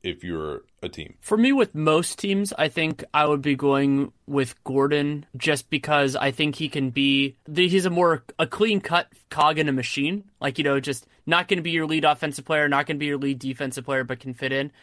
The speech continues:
Speaker 2: You can make an argument that he's been misutilized a little bit in Orlando just 'cause those teams have been so weird. But, I mean, Jabari has higher upside. We've talked about that a lot. And if I were closer,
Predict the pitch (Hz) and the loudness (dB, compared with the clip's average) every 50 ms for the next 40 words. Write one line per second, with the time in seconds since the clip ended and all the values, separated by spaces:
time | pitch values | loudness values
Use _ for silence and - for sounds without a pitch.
0 | _ _ 180 208 202 254 220 226 233 220 208 170 165 175 180 208 208 214 196 - | _ _ -2 2 2 2 4 4 4 4 4 6 4 4 4 2 0 -2 -2 0
1 | - 156 147 - - _ _ _ - 190 180 170 143 123 - 156 156 156 147 147 | 2 2 2 2 -2 _ _ _ 0 2 2 2 2 2 2 2 2 2 2 0
2 | 143 143 139 - - - 135 139 156 160 180 175 180 175 175 185 180 170 - - | 0 0 -2 -2 -4 -6 -6 -6 -4 -2 0 2 2 4 2 2 0 -4 -8 -10
3 | 175 165 170 175 165 185 185 165 156 156 147 143 143 147 151 156 160 160 135 135 | -8 -6 -6 -6 -4 -4 -4 -4 -4 -4 -4 -4 -4 -2 -2 -2 -2 -2 -2 -4
4 | 127 - - 135 120 - 139 127 - - 139 135 135 131 139 123 123 127 123 127 | -8 -6 -8 -8 -6 -4 -6 -6 -6 -8 -8 -8 -6 -6 -6 -6 -4 -4 -4 -4
5 | 127 - - 139 135 127 123 120 117 - _ _ - 131 131 131 135 135 143 147 | -6 -6 -6 -4 -2 -2 -2 -4 -6 -10 _ _ -10 -6 -2 0 0 0 0 -2
6 | - _ _ _ _ 196 185 170 - 156 156 147 151 147 127 147 143 147 156 165 | -4 _ _ _ _ 4 4 4 4 2 0 2 0 -2 -2 -2 0 2 4 4
7 | 170 156 156 151 127 147 151 147 147 147 143 - - 147 139 135 131 117 - 147 | 4 4 2 0 2 2 2 4 4 2 2 0 -2 -2 -2 -2 -6 -4 -2 -2
8 | 139 - - 143 131 - 139 135 135 127 135 139 135 135 - - _ - 160 156 | -2 0 -2 -4 -2 0 0 0 0 2 2 2 2 2 0 -4 _ 0 4 4
9 | 151 147 143 139 123 - _ _ _ _ 160 156 - 196 202 233 220 196 165 147 | 4 4 2 0 -4 -6 _ _ _ _ -2 0 2 4 2 4 2 0 -2 -2
10 | - - - - - 175 185 247 277 - - - 131 117 117 143 | -2 -6 -14 -8 -2 2 2 2 2 0 -4 -4 -4 -4 -4 -6